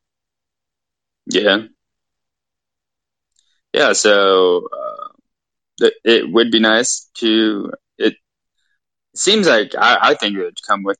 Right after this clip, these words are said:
it. It seems like a, a natural progression of Google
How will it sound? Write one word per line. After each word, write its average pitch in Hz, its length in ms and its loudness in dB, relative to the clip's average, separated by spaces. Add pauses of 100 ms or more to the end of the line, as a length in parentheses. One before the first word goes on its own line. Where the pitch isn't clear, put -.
it. 101 240 -2 (140)
It - 100 -14
seems 110 240 0
like 98 220 2
a, 95 480 0 (180)
a - 20 -16
natural 101 400 -4
progression 101 580 0
of 92 200 2 (240)
Google 98 560 4